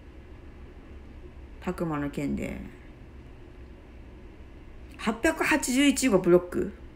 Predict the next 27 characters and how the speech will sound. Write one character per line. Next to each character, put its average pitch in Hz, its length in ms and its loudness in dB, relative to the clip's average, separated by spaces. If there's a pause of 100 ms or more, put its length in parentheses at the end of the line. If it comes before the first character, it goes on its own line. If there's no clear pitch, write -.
(140)
ど - 80 -8
れ - 120 -8
だ？ - 120 -10 (1400)
八 190 180 -2 (100)
百 277 240 2
八 220 260 0
十 220 140 4
一？ 220 380 0 (1000)
八 202 180 0 (200)
百 277 240 6
八 220 340 2
十 214 180 6
一。 185 460 2 (320)
記 254 120 8
憶 320 280 8
な 311 180 12
い 277 60 10
の？ 196 200 10
自 202 220 4
分 269 240 10
で 277 100 8
も 226 120 8
こ 208 140 4
け 247 120 4
て 285 140 4
た 254 140 12
で。 196 400 8